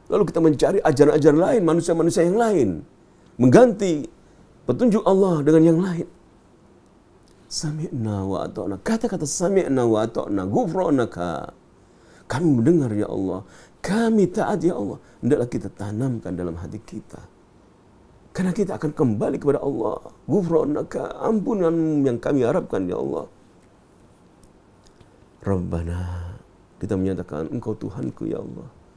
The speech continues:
Tuhan kami, ya Allah. Wa ilaikal masir, dan kepada Engkau lah kami kembali." Bahkan dalam surat Al Imran, di antara sunnah Rasulullah sallallahu alaihi wasallam,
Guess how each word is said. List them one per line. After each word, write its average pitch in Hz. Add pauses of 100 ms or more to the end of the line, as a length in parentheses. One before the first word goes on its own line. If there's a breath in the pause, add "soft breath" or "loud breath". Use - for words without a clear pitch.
(400 soft breath)
Tuhan 139
kami, 180
ya 57
Allah. - (640)
Wa 139
ilaikal 170
masir, 98
dan 127
kepada 127
Engkau 107
lah 85
kami 95
kembali." - (560 loud breath)
Bahkan 196
dalam 151
surat 117
Al 110
Imran, 85 (720 loud breath)
di 113
antara 110
sunnah 110
Rasulullah 98
sallallahu -
alaihi -
wasallam, -